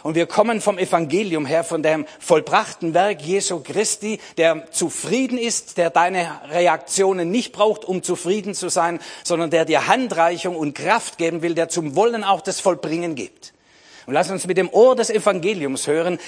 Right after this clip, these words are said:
nicht als eine Anforderung im Leben, das ich erfüllen muss und wo ich vielleicht mich schlecht fühle, wenn ich's nicht erfüllt habe, sondern als eine befreiende Botschaft, eine hilfreiche Handreichung. So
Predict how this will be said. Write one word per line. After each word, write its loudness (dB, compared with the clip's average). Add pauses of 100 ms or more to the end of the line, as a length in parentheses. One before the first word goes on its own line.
(120)
nicht -2
als -2
eine -4
Anforderung 0 (200)
im -4
Leben, 2
das -2
ich -6
erfüllen 0
muss -2 (260)
und -4
wo 0
ich -6
vielleicht -2
mich -2
schlecht 0
fühle, -4
wenn 0
ich's -8
nicht -6
erfüllt -4
habe, 2 (240)
sondern -2
als 0
eine -2
befreiende 0
Botschaft, 0 (240)
eine 0
hilfreiche 0
Handreichung. -2 (260)
So 2